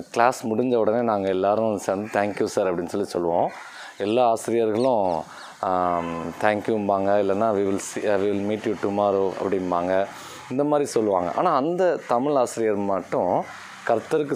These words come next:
சித்தமானால் நாளை சந்திப்போம்" என்று சொல்ல ஆரம்பித்தார். எ-, எங்களுக்கு ஆச்சரியமாக இருந்தது. அப்-, அது ஒரு சிறிய ப-, பருவம். ஆனாலும் தொடர்ந்து ஒரு இரண்டு மாதங்கள், மூன்று மாதங்கள் அப்படி சொல்ல ஆரம்பித்தார்.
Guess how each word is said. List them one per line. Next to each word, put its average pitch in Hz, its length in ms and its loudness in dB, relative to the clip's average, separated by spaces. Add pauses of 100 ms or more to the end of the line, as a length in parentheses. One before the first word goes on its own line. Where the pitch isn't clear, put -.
சித்தமானால் 107 760 0 (100)
நாளை 107 300 2 (100)
சந்திப்போம்" 95 720 -2
என்று 92 600 -2 (180)
சொல்ல 110 340 0
ஆரம்பித்தார். 90 540 -2 (580)
எ-, 147 220 -2
எங்களுக்கு 147 420 0
ஆச்சரியமாக 123 600 2
இருந்தது. 104 600 0
அப்-, 104 220 -6
அது 110 180 2
ஒரு 98 100 0
சிறிய 113 360 0
ப-, 95 600 2
பருவம். 101 440 0 (440)
ஆனாலும் 170 500 0
தொடர்ந்து 160 380 2
ஒரு 139 160 2
இரண்டு 139 340 2
மாதங்கள், 123 420 2
மூன்று 123 420 0
மாதங்கள் 113 460 0
அப்படி 98 280 -2
சொல்ல 101 300 0
ஆரம்பித்தார். 92 680 0